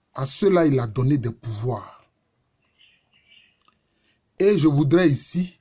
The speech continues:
et maintenant proposer la récitation du chapelet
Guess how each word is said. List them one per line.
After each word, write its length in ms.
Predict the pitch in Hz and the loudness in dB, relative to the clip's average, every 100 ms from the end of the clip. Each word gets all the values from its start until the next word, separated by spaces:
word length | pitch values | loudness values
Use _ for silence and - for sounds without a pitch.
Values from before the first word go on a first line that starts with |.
| - | -4
et 120 | 151 | -4
maintenant 420 | 131 117 131 143 - _ _ _ _ _ _ _ _ _ _ _ _ _ _ | -4 -6 -6 -6 -10 _ _ _ _ _ _ _ _ _ _ _ _ _ _
proposer 760 | 165 165 165 147 151 208 220 - _ _ _ _ _ _ _ _ _ _ _ _ _ _ _ _ _ _ _ _ _ _ _ _ _ - - | 0 4 4 4 4 2 0 -12 _ _ _ _ _ _ _ _ _ _ _ _ _ _ _ _ _ _ _ _ _ _ _ _ _ -20 -8
la 200 | 135 135 | -4 -2
récitation 540 | 139 - 147 139 190 | -2 -2 -2 0 -2
du 100 | 151 | -2
chapelet 560 | - 127 - 127 147 | -2 -4 -4 -2 -4